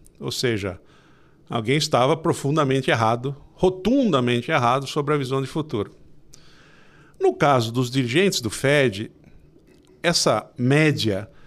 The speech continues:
não é só uma aposta de cada um. Nós, por exemplo, quando fazemos um investimento, temos a nossa aposta pessoal, X, Y lá.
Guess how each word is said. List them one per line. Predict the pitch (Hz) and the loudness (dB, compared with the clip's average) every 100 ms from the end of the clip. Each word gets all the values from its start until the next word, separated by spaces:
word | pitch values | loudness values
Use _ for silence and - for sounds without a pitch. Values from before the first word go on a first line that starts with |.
| - - | -20 -10
não | 175 196 220 | -2 0 2
é | 233 | 0
só | - 160 151 175 - | -2 2 2 2 -2
uma | 151 156 | -2 0
aposta | 151 151 160 147 - 143 | -2 2 4 4 2 -2
de | 117 | -2
cada | 131 120 110 | -2 0 0
um. | 90 87 - _ - | -2 -10 -20 _ -2
Nós, | 170 226 156 | 2 2 0
por | - | -2
exemplo, | 120 127 165 143 - | 0 2 0 -2 -6
quando | 117 113 110 - | -8 -6 -8 -4
fazemos | 107 107 113 107 | -2 2 0 0
um | |
investimento, | 135 185 208 220 240 | -4 -4 -2 -2 0
temos | 214 180 | 0 2
a | 165 | 0
nossa | 139 135 | 0 0
aposta | 240 151 156 - - | 0 0 0 -2 -10
pessoal, | - - 151 135 143 107 | -12 -4 0 0 0 -4
X, | - 131 123 120 | -8 -8 -6 -6
Y | 139 - 151 | -6 -8 -6
lá. | 87 - | -4 -4